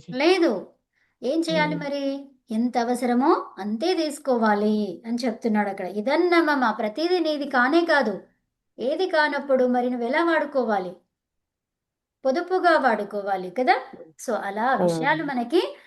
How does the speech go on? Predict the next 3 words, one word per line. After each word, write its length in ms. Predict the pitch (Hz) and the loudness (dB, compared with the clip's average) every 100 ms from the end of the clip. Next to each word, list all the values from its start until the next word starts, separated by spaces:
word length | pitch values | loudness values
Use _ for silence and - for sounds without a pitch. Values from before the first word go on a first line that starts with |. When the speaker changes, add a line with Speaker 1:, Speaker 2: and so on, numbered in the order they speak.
| - - | -14 -4
Speaker 1:
తెలియజెప్తున్నారన్నమాట. 1120 | 247 285 277 233 - 220 214 208 202 196 185 180 - _ _ _ _ - | 2 4 4 0 -2 2 2 2 0 -4 -4 -6 -10 _ _ _ _ -10
అర్థమైందా 520 | 233 285 294 302 294 | -8 -4 -2 0 0
అండి? 220 | 294 311 | 0 0